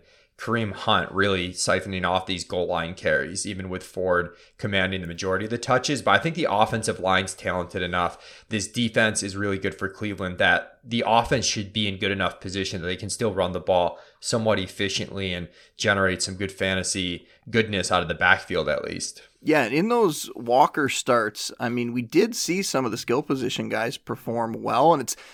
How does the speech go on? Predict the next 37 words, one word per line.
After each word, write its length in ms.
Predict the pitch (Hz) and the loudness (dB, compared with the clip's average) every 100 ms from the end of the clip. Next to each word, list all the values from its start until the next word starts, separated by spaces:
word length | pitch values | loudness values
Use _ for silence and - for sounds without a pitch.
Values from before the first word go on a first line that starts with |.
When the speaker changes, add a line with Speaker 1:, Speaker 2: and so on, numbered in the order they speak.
| _ | _
Speaker 2:
not 200 | 160 165 | 2 4
gonna 140 | 151 147 | 4 2
be 140 | 139 | 2
exactly 500 | 120 117 120 139 143 | 2 2 4 2 0
the 140 | 135 127 | 0 0
same 420 | 156 139 143 143 | 2 2 2 2
with 560 | 123 123 - - 110 | 2 0 -8 -10 -8
D 140 | 120 123 | -4 -2
T 160 | 113 | 2
R 240 | 117 131 - | 4 6 6
out 240 | 139 - | 2 4
there, 240 | 139 156 160 | 4 4 4
but 180 | 143 - - _ | 0 -2 -14 _
Cooper 320 | - 160 208 196 | 2 4 6 6
had 120 | 165 | 4
a 60 | |
couple 440 | - - - 165 151 | 2 2 4 2 2
good 240 | 156 147 | 2 2
games. 340 | 127 147 160 139 | 2 0 0 0
He 60 | |
had 120 | 107 | 0
four 260 | 90 113 131 | 0 0 0
for 160 | - 123 | 2 0
one 200 | 127 127 | 2 0
oh 120 | 113 | -2
eight 240 | 104 127 - | -2 -4 -2
in 80 | 135 | -2
week 180 | 131 | -2
six. 520 | - - 139 143 - - | -2 2 2 2 -4 -4
He 100 | 104 | -2
had 260 | 107 131 | -2 -4
six 240 | - 131 - | -4 -4 -2
for 140 | - | -2
eighty-nine 500 | 123 113 110 123 123 | 0 -2 -2 -2 -2
in 140 | 117 | -4
week 240 | 113 107 - | -6 -10 -4
eight. 400 | 123 143 151 - | 2 4 4 2